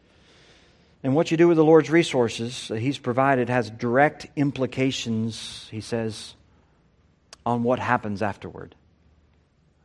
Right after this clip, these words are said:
on what you're further entrusted with. As Jesus says in another parable,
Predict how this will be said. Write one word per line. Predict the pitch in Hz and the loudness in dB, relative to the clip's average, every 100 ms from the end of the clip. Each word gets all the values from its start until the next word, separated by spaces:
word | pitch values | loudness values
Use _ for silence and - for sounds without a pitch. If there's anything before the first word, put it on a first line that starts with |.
| _ _ - | _ _ -10
on | 117 120 | -6 -2
what | 131 127 | -2 -2
you're | 120 | -6
further | - 131 127 120 110 | -2 0 0 0 -2
entrusted | 113 104 - 107 - 92 95 | -4 -6 -6 -8 -8 -14 -14
with. | 80 - _ _ _ _ _ _ _ _ _ _ _ _ _ _ _ _ _ _ _ _ _ _ _ _ _ _ _ _ _ _ _ _ _ _ _ _ - | -18 -18 _ _ _ _ _ _ _ _ _ _ _ _ _ _ _ _ _ _ _ _ _ _ _ _ _ _ _ _ _ _ _ _ _ _ _ _ -20
As | - 98 | -14 -6
Jesus | 120 117 | -6 -6
says | - 123 107 | -2 -2 0
in | |
another | 110 117 117 | -4 -2 -2
parable, | 110 117 117 101 101 | 0 0 0 0 -6